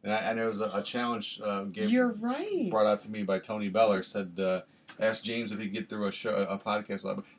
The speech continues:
Speaker 1: bu-, without burping," and I have not so far. But that's because I'm not
Speaker 2: Wow.
Speaker 1: drinking or anything, so.
Speaker 2: No burps or farts.
Speaker 1: Well,
Speaker 2: <laughs>
Speaker 1: it's silent but not so deadly. This
Speaker 2: Uh-oh, don't get up from that chair.
Speaker 1: one,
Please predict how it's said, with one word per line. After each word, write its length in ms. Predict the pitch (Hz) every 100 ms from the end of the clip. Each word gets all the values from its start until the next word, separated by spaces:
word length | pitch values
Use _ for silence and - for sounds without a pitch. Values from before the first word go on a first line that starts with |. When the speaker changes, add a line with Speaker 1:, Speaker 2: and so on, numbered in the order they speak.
| - -
Speaker 1:
bu-, 280 | 101 117 123
without 280 | 127 120
burping," 340 | 127 156 117 98
and 100 | 95
I 60 |
have 240 | 95 104 98
not 240 | 98 98
so 140 | - 95
far. 300 | - - 87
But 80 | 101
that's 120 | 202
because 300 | 208 220 302
I'm 120 | -
not 180 | 226 170
Speaker 2:
Wow. 40 |
Speaker 1:
drinking 340 | 196 208 190 160
or 60 |
anything, 280 | 156 156 160
so. 180 | - - 202
Speaker 2:
No 240 | 220 349
burps 400 | - 269 320 -
or 160 | 277 392
farts. 560 | - 180 156 147 - - _ _ _
Speaker 1:
Well, 480 | 98 123 127 120 -
Speaker 2:
<laughs> 80 | 269 311 - 330 381 330 - 403 - _ _ _ _ _ _ _ - - _ _
Speaker 1:
it's 160 | - -
silent 300 | 123 120 98
but 100 | 101
not 220 | 101 95
so 140 | 92
deadly. 320 | 87 87 85 90
This 120 | -
Speaker 2:
Uh-oh, 400 | 269 - 220 196
don't 220 | 262 285
get 100 | 269
up 160 | 262 -
from 140 | 247
that 200 | 214 -
chair. 460 | - 226 185 165 -
Speaker 1:
one, 100 | 156